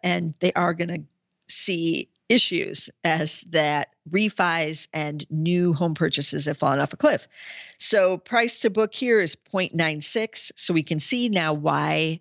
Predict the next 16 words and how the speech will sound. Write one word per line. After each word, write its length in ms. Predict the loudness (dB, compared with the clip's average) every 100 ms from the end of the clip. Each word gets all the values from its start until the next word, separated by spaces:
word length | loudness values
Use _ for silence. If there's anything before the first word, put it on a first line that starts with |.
| _
it's 240 | -2 0 0
cheap, 500 | 0 0 -4 -6 -12 _ _
why 260 | 2 2
the 120 | 2 -2
street 320 | 0 0 0
is 100 | -2
kind 200 | -2 -2
of 60 |
rejecting 460 | -2 0 -2 -2 -2
it. 180 | 0 -2 0
Dividend 520 | 2 2 0 0 -2
is 160 | -2 0
yielding 300 | 0 0 -2
about 520 | 0 0 0 -4 -8
three 240 | -8 -8
percent. 720 | -8 -4 -2 0 -2 -2 -4